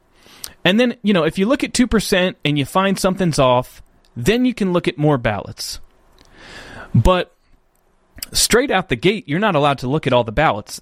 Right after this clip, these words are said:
That would be illegal. You have to start with two percent and work your way up from there. And we all know how that works, right? If you say, "I am, I'm, I'm only allowed to look at two percent,"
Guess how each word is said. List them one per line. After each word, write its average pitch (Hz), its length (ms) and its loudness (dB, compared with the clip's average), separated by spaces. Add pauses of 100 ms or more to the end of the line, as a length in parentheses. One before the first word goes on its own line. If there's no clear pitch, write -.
(140)
That 185 260 -2
would 165 140 -2
be 123 260 0
illegal. 151 460 0 (100)
You 123 140 -2
have 160 260 -4
to 185 80 -2
start - 260 -2
with - 140 -8
two 208 140 -2
percent 165 480 0 (340)
and 120 180 2
work 175 240 2
your 180 120 4
way 156 140 4
up 147 100 -2
from 151 160 2
there. 143 200 2
And 170 140 0
we 208 100 0
all 202 140 2
know 175 160 2
how 151 160 0
that 135 240 0
works, 123 240 -8
right? 135 260 0 (360)
If 147 140 -2
you 233 100 2
say, 202 340 0 (360)
"I 170 160 2
am, 185 160 -2
I'm, 180 200 0 (140)
I'm 165 180 0
only 254 200 0
allowed 196 280 2
to 180 80 -2
look 170 200 0
at - 140 -4
two 254 260 4
percent," 147 600 -2